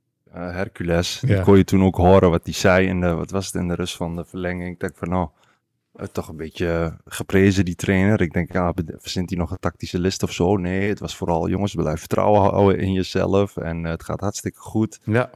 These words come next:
Speaker 1: Ja, het was niet, zat niet echt iets bij waarvan ik dacht van, "Oké, nu gaan we het krijgen."
Speaker 2: Nee, dat had ik ook een beetje, ja. Maar dat vind ik altijd bij dit soort zinnetjes. Kennelijk werkt het ergens wel, maar je, je,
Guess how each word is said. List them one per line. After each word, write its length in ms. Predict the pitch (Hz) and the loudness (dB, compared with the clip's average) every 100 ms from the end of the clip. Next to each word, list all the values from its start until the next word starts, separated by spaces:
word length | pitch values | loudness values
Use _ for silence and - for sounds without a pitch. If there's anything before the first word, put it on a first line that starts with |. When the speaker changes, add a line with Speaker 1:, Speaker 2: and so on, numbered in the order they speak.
| _ | _
Speaker 1:
Ja, 340 | 82 80 73 - _ | -6 -6 -6 -14 _
het 100 | - | -12
was 180 | 90 90 | -8 -6
niet, 200 | 107 98 | -6 -6
zat 200 | - - | -6 -6
niet 160 | 104 - | -8 -8
echt 180 | 113 | -6
iets 120 | 120 87 | -4 2
bij 240 | 101 101 | 4 6
waarvan 240 | 98 - | 4 0
ik 100 | 98 | -2
dacht 140 | - 98 | -2 -2
van, 140 | 95 | -2
"Oké, 200 | 92 - | -2 0
nu 160 | 85 87 | 0 0
gaan 140 | - | 0
we 60 | 90 | -2
het 100 | - | -2
krijgen." 360 | - 71 76 - _ | -4 -6 -8 -18 _
Speaker 2:
Nee, 180 | - 107 | -2 -2
dat 160 | 104 165 | 0 0
had 140 | 196 | 2
ik 100 | 175 | 0
ook 140 | 123 113 | -2 0
een 80 | |
beetje, 260 | 101 90 92 | 0 0 -2
ja. 100 | 90 | -2
Maar 100 | 101 | 2
dat 80 | 139 | 2
vind 100 | 170 | 2
ik 40 | 170 | 2
altijd 180 | 160 | 4
bij 100 | 165 | 2
dit 80 | 156 | 0
soort 160 | - 127 | -2 0
zinnetjes. 420 | 147 147 143 139 | 2 2 0 -2
Kennelijk 380 | 156 147 135 123 | 0 -2 -2 2
werkt 220 | 127 135 | 2 2
het 120 | 131 | -2
ergens 200 | 107 127 | -2 2
wel, 120 | 131 | 4
maar 140 | 123 123 | 2 2
je, 260 | 113 117 - | -2 -4 -6
je, 220 | 139 | -2